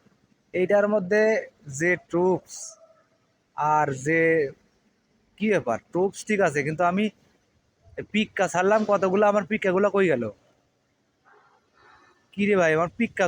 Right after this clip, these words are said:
কই? ইয়াতে দিছি মাঝখানে, এখন দেখি কি পরিমাণ ড্যামেজ। এমন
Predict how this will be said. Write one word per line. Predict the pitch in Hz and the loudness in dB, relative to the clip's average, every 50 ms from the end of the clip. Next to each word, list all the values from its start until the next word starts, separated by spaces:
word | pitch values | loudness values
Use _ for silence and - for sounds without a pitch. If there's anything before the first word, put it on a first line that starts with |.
| 151 165 | 0 0
কই? | 170 156 135 120 107 101 - _ _ _ _ _ _ _ _ _ _ _ _ _ _ _ _ _ _ _ | 0 0 0 0 -2 -6 -12 _ _ _ _ _ _ _ _ _ _ _ _ _ _ _ _ _ _ _
ইয়াতে | 185 196 202 196 185 - 190 | -2 2 2 2 2 2 0
দিছি | 175 196 170 214 196 | 0 0 0 0 2
মাঝখানে, | 185 175 165 - 170 170 165 156 | 2 0 0 -2 -4 -2 0 0
এখন | 156 170 180 170 | 0 -2 -2 -2
দেখি | 175 160 180 190 185 156 - - _ _ _ _ _ _ | -4 -2 0 -2 -2 -2 -4 -8 _ _ _ _ _ _
কি | - 277 302 220 - | 0 0 0 0 0
পরিমাণ | 240 262 247 233 220 220 202 175 147 147 | 0 2 2 4 2 2 2 0 0 2
ড্যামেজ। | 151 151 160 180 160 127 107 - - - _ _ _ _ _ _ _ _ _ _ _ _ _ _ _ _ | 0 2 2 0 -2 -4 -6 -10 -16 -20 _ _ _ _ _ _ _ _ _ _ _ _ _ _ _ _
এমন | - 160 170 175 185 196 | -4 -2 -2 0 0 0